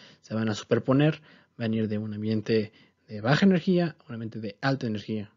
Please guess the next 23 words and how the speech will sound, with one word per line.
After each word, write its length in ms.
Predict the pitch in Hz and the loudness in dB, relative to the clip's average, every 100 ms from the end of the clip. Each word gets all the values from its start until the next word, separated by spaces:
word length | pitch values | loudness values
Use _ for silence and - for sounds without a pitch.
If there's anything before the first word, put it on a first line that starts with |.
| _ - | _ -8
Esto 400 | 120 - 123 110 | -6 -4 -6 -4
porque 480 | 107 - - 104 - _ _ _ | -8 -10 -12 -12 -14 _ _ _
el 280 | - 107 104 | -8 -4 -2
nivel 300 | 104 104 110 | 0 2 4
base 480 | 120 139 - 139 - _ _ _ - | 4 2 0 -2 -4 _ _ _ -6
va 320 | 123 120 120 - 147 - | -2 -2 -2 -10 -20 -4
hacia 240 | 147 143 | -2 0
el 80 | 107 | -2
continente. 640 | 104 95 110 104 98 - _ _ _ _ | -2 -6 -4 -4 -4 -8 _ _ _ _
¿Esto 120 | - | -18
qué 120 | - - | -18 -4
quiere 280 | 127 123 | 2 4
decir? 280 | 123 123 175 | 2 2 -2
Que 120 | - | -4
podemos 440 | 123 120 113 113 107 | -4 -2 -2 -4 -6
encontrar 400 | 113 110 110 113 | -10 -10 -6 -6
una 200 | 117 107 | -6 -8
sucesión 520 | 110 107 110 127 117 | -12 -12 -10 -6 -4
de 220 | 113 104 - - _ | -4 -8 -14 -20 _
suspend 400 | - 131 - 156 | -8 -6 2 6
load 280 | 160 160 190 - _ _ _ _ | 6 6 2 -8 _ _ _ _
hacia 560 | - 131 135 151 151 - - | -2 0 0 0 0 -2 -6
una 580 | 131 131 127 127 127 | -4 -2 -2 -4 -8